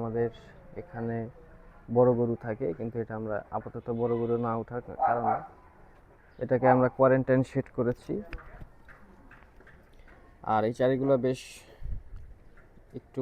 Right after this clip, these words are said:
উঁচা, এগুলো আসলে বড় গরুর জন্য। তো <coughs> আমাদের এই শেডটা করতে, টোটালি শেডটা করতে আমাদের প্রায় বাইশ লক্ষ টাকা খরচ গেছে। এই শেড, নিচে বালি, এবং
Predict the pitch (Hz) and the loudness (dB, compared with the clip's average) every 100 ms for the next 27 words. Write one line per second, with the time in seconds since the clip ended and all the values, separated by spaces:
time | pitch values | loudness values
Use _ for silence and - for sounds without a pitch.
0 | 131 - 120 113 123 113 117 117 113 113 | -4 -2 -2 0 0 -2 -4 -6 -4 0
1 | 117 113 113 104 104 120 170 - - - | 0 0 -4 -6 -6 -6 -10 -16 -20 -20
2 | - - - - - - 131 127 - - | -20 -20 -20 -20 -8 2 4 4 2 0
3 | - - - 151 123 - - - - 135 | 12 12 12 6 0 -4 -18 -16 -6 -4
4 | 147 160 151 165 - 156 151 151 151 147 | 0 0 -2 -4 -2 0 0 0 0 0
5 | 151 147 139 147 139 143 135 135 - 135 | 0 0 -2 -6 -6 -4 -2 -4 -2 -2
6 | 123 120 131 - - - - - - - | -2 -2 -4 -6 -20 -20 -20 -20 -20 -20
7 | - - - 117 117 117 117 113 117 113 | -20 -10 0 4 4 4 2 2 0 -2
8 | 107 120 123 - 123 - 123 123 117 - | 0 2 2 -2 -8 -6 -4 -2 -2 -4
9 | 117 110 101 - 92 139 - - - - | -4 -4 -8 -6 -8 -10 -16 -20 -20 -20
10 | - - 107 113 - - 123 127 - - | -18 -8 -4 -4 -6 0 2 0 -4 -20
11 | - - - - 117 117 - 117 113 113 | -20 -20 -20 -10 -2 -2 2 4 6 4
12 | 117 135 - - - - - - - - | 4 0 -4 -20 -20 -20 -20 -20 -20 -12
13 | - 113 117 117 | -4 0 4 4